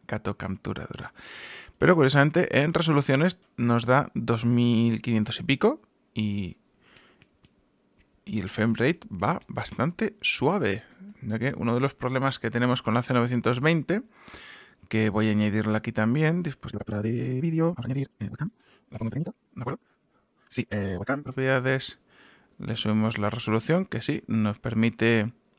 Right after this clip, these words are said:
pues bueno, un escalafón poquitamente más parecido. Es, la webcam se va a parlar.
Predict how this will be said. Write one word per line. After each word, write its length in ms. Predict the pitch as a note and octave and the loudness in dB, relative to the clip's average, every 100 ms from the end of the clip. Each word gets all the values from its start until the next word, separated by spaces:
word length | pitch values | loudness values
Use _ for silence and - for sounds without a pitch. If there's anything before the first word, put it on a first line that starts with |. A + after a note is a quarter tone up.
| _ _ _ _ _ _ _ _ _ _ _ _ _ _ _ - | _ _ _ _ _ _ _ _ _ _ _ _ _ _ _ -10
pues 160 | A2+ | -6
bueno, 160 | C3+ F3 | -2 -2
un 80 | A#2+ | -2
escalafón 500 | A#2 A#2 A#2 A2+ A2 - _ - | 0 0 2 -2 -2 -12 _ -10
poquitamente 520 | A2+ A#2 G#2+ A2 A2 | -6 -2 2 2 0
más 200 | A2 A2 | -4 -2
parecido. 500 | A2+ B2+ C#3+ D3 - _ _ _ _ _ _ _ _ | -2 -2 -2 -4 -6 _ _ _ _ _ _ _ _
Es, 200 | - - - | -8 -8 -8
la 140 | A2+ A#2 | -2 0
webcam 360 | A#2 C#3 F#3 - | 0 -2 -6 -8
se 220 | - - A#2 | -8 0 2
va 180 | D#3+ | 2
a 80 | C3 | 0
parlar. 360 | - G2 C3 | -2 -6 -6